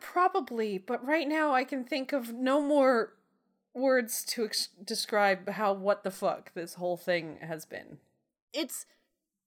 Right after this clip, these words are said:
Speaker 2: you know, it's funny. Previously, whenever I thought of this movie, I would think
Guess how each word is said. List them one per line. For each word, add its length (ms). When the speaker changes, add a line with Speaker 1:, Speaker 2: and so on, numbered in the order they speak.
Speaker 2:
you 180
know, 140
it's 160
funny. 400
Previously, 760
whenever 440
I 120
thought 480
of 160
this 220
movie, 480
I 100
would 200
think 400